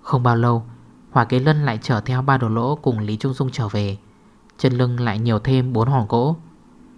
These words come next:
Không đợi Hỏa Kế Lân bay trên chiến trường trên không, phe mình binh sĩ bắt đầu gieo hò, mà binh sĩ phản quân nhìn thấy Hỏa Kế Lân phảng phất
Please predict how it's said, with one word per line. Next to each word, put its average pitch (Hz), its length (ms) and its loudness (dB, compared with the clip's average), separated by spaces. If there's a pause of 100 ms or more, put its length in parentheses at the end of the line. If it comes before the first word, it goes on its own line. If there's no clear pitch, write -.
(180)
Không 127 200 2
đợi 107 260 0
Hỏa 110 180 2
Kế 107 140 -4
Lân 123 320 -2
bay 120 240 0
trên 120 220 -2
chiến 110 220 -6
trường 113 200 -6
trên 117 160 -6
không, 113 280 -2 (800)
phe 160 160 0
mình 120 300 0
binh 123 140 -2
sĩ 131 280 -4
bắt 156 200 0
đầu 117 240 2
gieo 131 180 0
hò, 113 300 2 (500)
mà 117 280 0
binh 127 180 -2
sĩ 139 140 -6
phản 117 260 -4
quân 117 220 0 (280)
nhìn 123 180 -2
thấy 120 120 0
Hỏa 143 180 4
Kế 113 160 -4
Lân 123 260 0 (360)
phảng 120 220 -6
phất 165 180 -2